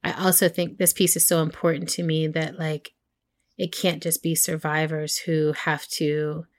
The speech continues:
take all the risks and do all the work. Um, 'cause we, we literally can't, you know, it's just, like, getting triggered over and over again, <laughs> um, trying to save each other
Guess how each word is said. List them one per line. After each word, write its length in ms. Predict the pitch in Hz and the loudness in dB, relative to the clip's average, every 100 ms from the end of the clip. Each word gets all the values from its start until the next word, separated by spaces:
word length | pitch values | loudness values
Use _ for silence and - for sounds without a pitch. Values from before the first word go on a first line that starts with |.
| _ - | _ -2
take 240 | - 160 | 2 2
all 120 | 151 | 2
the 120 | 151 147 | -4 -4
risks 400 | 147 - - - | -2 -4 -4 -6
and 140 | 147 | -4
do 140 | 160 156 | -4 -4
all 160 | 147 | -4
the 120 | 147 147 | -6 -4
work. 400 | 151 185 - - _ _ _ | -2 -4 -6 -16 _ _ _
Um, 400 | 170 156 151 156 - _ _ | -2 -2 -2 -6 -12 _ _
'cause 180 | 180 165 | -2 2
we, 260 | 180 175 - | 2 2 0
we 80 | 170 | 2
literally 380 | 175 175 165 165 | 4 4 2 -2
can't, 220 | - - | -6 -4
you 80 | 175 | 0
know, 80 | 160 | 0
it's 80 | - | 0
just, 160 | - | 0
like, 280 | 160 151 - _ _ _ _ _ _ | 0 -2 -8 _ _ _ _ _ _
getting 280 | - 180 170 | 6 6 6
triggered 420 | 165 175 160 160 147 | 2 0 2 0 0
over 220 | 156 160 | -2 -2
and 100 | 156 | -4
over 220 | 156 160 | -4 -6
again, 360 | 156 156 151 175 190 - - - | -4 -4 0 2 8 8 10 8
<laughs> 420 | - - - - | 4 -2 -18 -6
um, 280 | 175 165 160 | 0 2 2
trying 340 | - 160 151 156 | 0 -2 -2 -2
to 340 | - 151 156 | -2 -2 -2
save 300 | - 156 151 | 0 0 0
each 200 | 156 - | -2 -2
other 300 | 151 156 | -2 -4